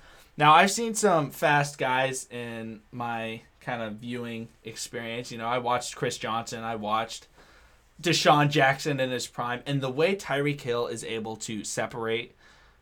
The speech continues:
from other players, and you can't even, like, you'll put him in double coverage, you'll put a safety over the top, and Tyreek Hill can still beat both guys.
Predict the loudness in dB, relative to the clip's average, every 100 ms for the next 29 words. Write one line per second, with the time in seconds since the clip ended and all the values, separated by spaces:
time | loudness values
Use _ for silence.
0 | _ -2 0 0 -2 -2 -4 -2 0 0
1 | 0 -2 -8 -14 _ _ _ -4 -4 -4
2 | -10 -4 -2 -2 -4 -2 -2 -2 -6 -2
3 | -4 2 2 4 2 2 2 2 2 -2
4 | 0 -2 0 0 2 0 0 -2 -2 -4
5 | -6 -8 -4 0 0 0 0 0 0 -4
6 | -2 -4 -4 -4 -8 -8 -10 -8 -8 -6
7 | -8